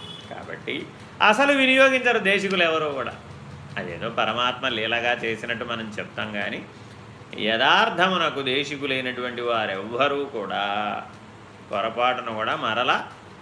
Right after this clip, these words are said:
కాలంలోకి దిగి రావడం అనే ప్రసక్తి తీసుకోరు. ఏమవుతుంది మహా అయితే?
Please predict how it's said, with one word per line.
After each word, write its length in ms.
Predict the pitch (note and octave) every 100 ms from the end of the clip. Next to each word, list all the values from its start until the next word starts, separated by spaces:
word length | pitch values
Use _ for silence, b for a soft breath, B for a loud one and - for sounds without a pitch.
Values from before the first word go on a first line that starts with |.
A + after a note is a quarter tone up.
| -
కాలంలోకి 600 | B2 C#3 D3 C#3 C3 D#3
దిగి 340 | E3 B2 C3 C#3+
రావడం 340 | C3+ B2+ B2+
అనే 160 | A#2+ C3
ప్రసక్తి 720 | - A2 G#2+ C3+ - - A2+
తీసుకోరు. 560 | G#2 - A2 - - - - - - - - - - - - - - -
ఏమవుతుంది 720 | F#2+ A2 E3 G#3+ G3 E3+ E3
మహా 260 | D3+ C#3 C3
అయితే? 540 | C3 A#2 G#2 G#2+ G#2